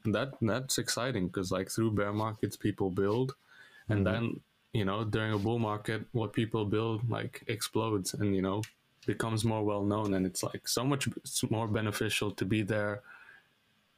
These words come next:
Speaker 1: at the start when no one cared, and that's, like,
Speaker 2: Yeah.
Speaker 1: you know, really when,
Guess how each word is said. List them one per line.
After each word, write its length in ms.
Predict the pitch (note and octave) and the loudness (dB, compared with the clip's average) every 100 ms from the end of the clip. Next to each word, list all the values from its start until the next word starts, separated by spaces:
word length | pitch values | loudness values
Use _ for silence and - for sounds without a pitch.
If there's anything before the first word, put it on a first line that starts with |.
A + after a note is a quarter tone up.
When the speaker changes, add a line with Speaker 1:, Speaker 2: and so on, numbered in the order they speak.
| _ | _
Speaker 1:
at 180 | - G#2+ | -8 -4
the 80 | A2+ | -2
start 420 | - G#2+ F#2+ F2+ | 0 0 -2 0
when 360 | G#2 G#2+ A#2 G#2+ | 0 0 2 2
no 140 | G#2+ | 2
one 200 | G#2 G2 | 2 0
cared, 440 | F#2+ G2 F2 G2 - - | -2 -2 -2 -2 -4 -2
and 140 | G#2 | 0
that's, 180 | G2+ - | 0 0
like, 180 | G2+ F#2+ | 0 0
Speaker 2:
Yeah. 40 | |
Speaker 1:
you 80 | A2 | 0
know, 100 | G2+ | 0
really 360 | G2 A2+ A#2 A2+ | 2 2 2 2
when, 380 | G2+ G2+ F#2+ | 0 0 -2